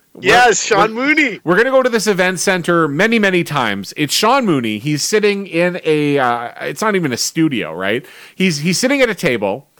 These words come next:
Speaker 1: and he's
Speaker 2: Yeah.
Speaker 1: got, like, a tube television next to him that just says "Event Center."
Speaker 2: Yes.
Speaker 1: The, the television doesn't, like, you think they'd wanna be slick, and when a promo gets cut, they would, like, have the screen from the T V pop out, but no.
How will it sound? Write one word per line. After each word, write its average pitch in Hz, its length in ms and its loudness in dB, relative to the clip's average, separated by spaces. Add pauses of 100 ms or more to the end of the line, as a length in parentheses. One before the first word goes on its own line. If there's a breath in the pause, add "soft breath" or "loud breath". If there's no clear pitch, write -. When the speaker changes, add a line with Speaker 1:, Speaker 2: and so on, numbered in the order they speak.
(400 soft breath)
Speaker 1:
and 180 140 2
he's 170 120 0
Speaker 2:
Yeah. 185 60 0
Speaker 1:
got, 196 160 2
like, 208 120 0
a 185 80 0
tube 156 480 2
television 131 520 0
next 110 260 -2
to 170 120 2
him 190 100 0
that 143 100 0
just 131 260 -2
says 135 320 2 (220 loud breath)
"Event 110 360 0
Center." 127 500 -4 (380 loud breath)
Speaker 2:
Yes. 160 480 -2 (180)
Speaker 1:
The, 165 80 0
the 175 160 0
television 220 560 2
doesn't, 170 340 2
like, 175 200 2 (300 loud breath)
you 196 140 4
think 262 180 0
they'd 269 160 2
wanna 196 240 4
be 175 120 2
slick, 190 320 0
and 151 120 0
when 143 140 2
a 139 40 0
promo 170 360 0
gets 143 220 -2
cut, 143 240 0
they 135 120 0
would, 127 160 2
like, 127 180 0
have 131 240 -2
the 117 460 2
screen 143 380 -4
from 120 160 -6
the 110 60 -6
T 113 200 -8
V 127 120 0
pop 151 240 -2
out, 170 200 0
but 143 80 -2
no. 185 320 0